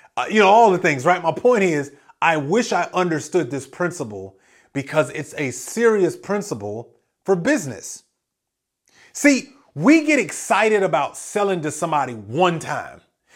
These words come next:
And we go, "I made a sale." Wow, listen, you need that, uh, euphoric feeling. Wow, you need to know that rush. It's also kinda bad because if you only build,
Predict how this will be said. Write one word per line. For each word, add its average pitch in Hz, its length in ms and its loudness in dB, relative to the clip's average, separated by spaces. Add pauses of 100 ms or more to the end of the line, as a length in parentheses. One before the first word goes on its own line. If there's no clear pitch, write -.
(120)
And 180 80 -2
we 247 60 2
go, 247 80 6
"I 277 120 6
made 349 220 6
a 294 80 0
sale." 240 540 0
Wow, 156 400 4
listen, 165 420 -2
you 151 140 -6
need 185 360 -4
that, 190 300 2 (320)
uh, 156 140 4
euphoric 147 640 2
feeling. 226 560 0 (240)
Wow, 151 280 8
you 147 220 -2
need 220 200 -2
to 165 80 -2
know 202 540 2 (160)
that 139 220 0
rush. 202 540 0 (1120)
It's 131 160 -10
also 196 400 2
kinda 160 320 -6
bad 120 600 -2
because 117 720 -4
if 120 160 -8
you 131 220 -12
only 190 420 -4
build, 127 580 -4